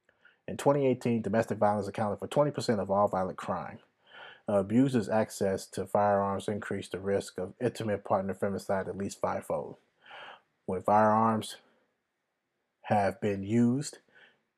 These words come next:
in the most severe, uh, abuse incident, the risk increases forty-one-fold. Sixty-five percent of all murder suicides involved an intimate partner. Uh, ninety-six percent of the victims of these crimes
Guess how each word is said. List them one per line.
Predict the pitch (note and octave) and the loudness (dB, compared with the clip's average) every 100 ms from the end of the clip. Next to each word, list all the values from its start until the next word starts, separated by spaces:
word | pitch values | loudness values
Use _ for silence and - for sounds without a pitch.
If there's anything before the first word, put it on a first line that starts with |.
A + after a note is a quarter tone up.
| - | -4
in | G#2 | -2
the | G2 | 0
most | G#2+ - | -2 -2
severe, | F#2+ G#2+ G#2+ - _ | -4 0 -2 -4 _
uh, | G#2 F#2+ | -4 -2
abuse | G#2 G2 A2 - | -4 -2 -4 -2
incident, | A2 G#2+ C3 C#3 - C3+ - | -6 -4 -4 -6 -6 -18 -14
the | F2 | -8
risk | F#2 G2 - | -6 -6 -6
increases | G2+ F#2+ - F2+ F#2+ G2 - _ - | -8 -8 -8 -8 -8 -10 -10 _ -8
forty-one-fold. | F2+ D#2+ D2+ - A1+ G1+ _ _ _ _ _ - - - | -8 -6 -10 -8 -10 -10 _ _ _ _ _ -20 -20 -20
Sixty-five | - D3+ - B2+ A#2+ A2+ | -2 -2 0 6 6 6
percent | G#2 A2 | 2 0
of | F#2+ | 4
all | A2+ A#2+ | 4 4
murder | A2+ A2+ | 4 4
suicides | G#2 A2 A2+ - A2 G#2+ G2 | 2 0 -2 2 2 2 -2
involved | G2 G#2+ G#2 G2+ | 2 6 6 4
an | G2 | 0
intimate | G#2+ G2+ G2 - | -4 -6 -10 2
partner. | C#3 C3+ C#3+ C3+ A#2+ _ _ - | 6 6 4 -4 -6 _ _ -12
Uh, | - | -6
ninety-six | G2+ A#2 G#2+ A2 | -2 0 0 -4
percent | - F#2+ A#2 A2 - | -4 -4 -2 -2 -4
of | F#2+ | -8
the | F2+ | 0
victims | A2+ C3+ - D3 D3+ - _ _ - - _ _ - | 2 2 4 2 2 -8 _ _ -20 -20 _ _ 8
of | C#3 C3 | 8 10
these | C3 A#2+ | 6 4
crimes | - A2 G#2+ G#2+ G#2 | 2 2 2 -2 -6